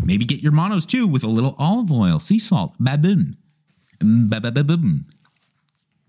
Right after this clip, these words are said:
And, uh, sleep, sleep.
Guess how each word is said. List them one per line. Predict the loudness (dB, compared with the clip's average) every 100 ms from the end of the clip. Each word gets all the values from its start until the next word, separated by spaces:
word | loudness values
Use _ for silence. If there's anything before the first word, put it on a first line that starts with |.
| _ -20 -20 -20 -20 -18 -20 -20 -16
And, | -8 -6 -6 -8 -6 -4 -6 -8
uh, | -8 -6 -8 -8 -8 -6
sleep, | -2 0 0 -2 -10
sleep. | -8 -2 -2 -4